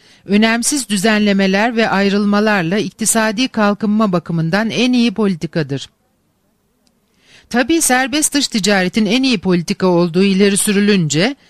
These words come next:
uluslararası iş bölümünün faydaları yani agü'nün zorla sanayileşmeye kalkmaması da tekrar ortaya çıkar.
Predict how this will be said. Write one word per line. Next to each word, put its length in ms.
uluslararası 840
iş 240
bölümünün 460
faydaları 720
yani 420
agü'nün 500
zorla 420
sanayileşmeye 960
kalkmaması 800
da 140
tekrar 420
ortaya 460
çıkar. 440